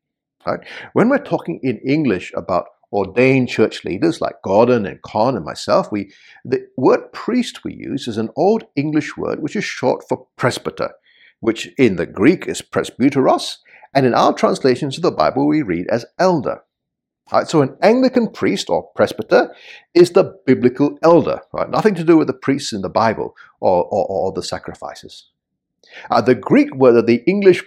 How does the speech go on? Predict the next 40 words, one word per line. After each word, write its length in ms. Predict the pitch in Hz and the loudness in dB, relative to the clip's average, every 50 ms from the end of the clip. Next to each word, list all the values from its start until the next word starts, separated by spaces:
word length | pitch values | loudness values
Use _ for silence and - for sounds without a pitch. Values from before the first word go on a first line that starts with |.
| _ | _
Bible 320 | - 185 208 226 156 - - | 2 2 4 2 2 0 -6
translates 760 | - - - 92 82 - - - 90 151 233 294 277 - - | -6 -6 -6 -6 -6 -6 -6 0 2 4 4 4 2 0 -6
as 140 | 92 - | -6 -6
priest 380 | - _ - - 131 160 - - | -8 _ -8 -6 -6 -6 -6 -6
is 120 | 156 139 | -4 -2
a 80 | 160 175 | 0 0
completely 460 | - 151 - - - - 190 175 160 | 0 -2 -6 -2 0 2 2 2 0
different 400 | - - 175 175 - 180 - - | 0 -2 -4 -4 -2 -4 -6 -4
word, 240 | - 80 55 - - - _ _ _ _ _ _ _ - | -6 -8 -8 -8 -10 -14 _ _ _ _ _ _ _ 4
hieros. 580 | 156 160 147 110 80 78 - - - - - - _ _ _ _ _ _ _ _ _ _ _ _ _ _ _ - - - - | 6 6 6 6 2 -2 -4 -6 -8 -8 -10 -14 _ _ _ _ _ _ _ _ _ _ _ _ _ _ _ -20 -10 -2 2
Uh, 140 | 135 135 - | 2 4 4
in 140 | 147 143 123 | 4 2 4
the 100 | 110 113 | 6 6
Old 240 | 127 202 233 233 - | 8 8 6 6 4
Covenant, 380 | - 165 160 170 185 - - | 2 2 2 2 0 0 -2
the 240 | 123 117 101 92 98 | -4 -6 -6 0 4
hieros 440 | 123 196 247 262 262 247 226 - - - - | 6 8 8 8 8 8 6 4 2 -2 -2
priests 380 | - - 151 185 - - - _ | 0 2 2 2 0 -4 -2 _
offered 300 | - 208 202 - 208 156 | 2 2 2 2 -2 0
the 80 | 190 185 | 0 0
sacrifices 760 | - - - 180 180 - 180 - - 170 180 165 165 156 156 | 2 2 2 0 0 0 -4 -6 -2 -2 -2 0 -2 -4 -6
in 80 | 156 | 0
the 120 | 139 135 - | 0 0 2
temple 460 | - - 208 196 - - 123 143 143 - - _ _ | 2 2 0 2 2 0 0 0 -2 -6 -14 _ _
that 220 | - - - - - | 0 0 0 0 -2
pointed 300 | - - 151 143 135 127 | 0 2 2 2 0 0
forward 300 | - 135 123 120 113 113 | 2 4 6 6 4 2
to 80 | 113 | -2
Christ. 520 | - - - 71 65 - - - - - _ _ _ _ _ _ _ _ _ _ _ _ _ - - - - | -8 -8 -8 -8 -8 -8 -12 -16 -18 -20 _ _ _ _ _ _ _ _ _ _ _ _ _ -20 -20 -16 -6
But 160 | 135 143 170 | 0 2 4
in 80 | 165 156 | 6 6
the 80 | 160 151 | 6 4
New 260 | 143 156 233 339 349 | 4 6 6 6 6
Covenant, 400 | 330 - 110 101 113 139 - - | 4 2 0 0 0 0 2 4
there 180 | 175 165 175 | 4 6 6
is 100 | 196 175 | 6 4
one 500 | 147 143 170 190 147 165 - 139 110 104 | 2 -2 0 2 2 4 4 2 0 -2
great 280 | 98 - 143 127 - - | -2 0 2 2 2 0
high 200 | - - 107 90 | -2 -2 -2 -4
priest, 480 | - - - - - - - - - | -4 -8 -10 -12 -10 -12 -14 -14 -16